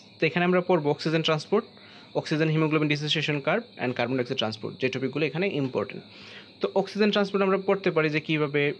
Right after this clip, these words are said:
আহ, টিস্যুতে যায়, কীভাবে অ্যালভিওলাই থেকে, অ্যালভিওলাইতে যায়, সেগুলো আমরা পড়তে পারি। তো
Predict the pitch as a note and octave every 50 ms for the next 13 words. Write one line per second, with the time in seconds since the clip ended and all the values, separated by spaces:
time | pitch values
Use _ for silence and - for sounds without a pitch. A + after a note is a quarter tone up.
0 | - - - - - - D3+ - D#3 C#3 C#3+ C3+ B2+ B2+ B2 B2 A#2+ C#3 C3 B2+
1 | B2 B2 B2+ B2+ B2 B2 B2 B2+ A#2+ - B2+ B2 C3 B2 - - - - - -
2 | - - - - - - - - C3 B2+ C3 C3 C3 B2+ C3+ B2+ A#2 A#2+ A#2 A2+
3 | - - - - - - - C#3 C#3 C#3+ D3 D3+ D3+ D3+ E3 D#3 - D3+ C3 B2
4 | D3 F#3+ G3+ F#3+ F3+ D3+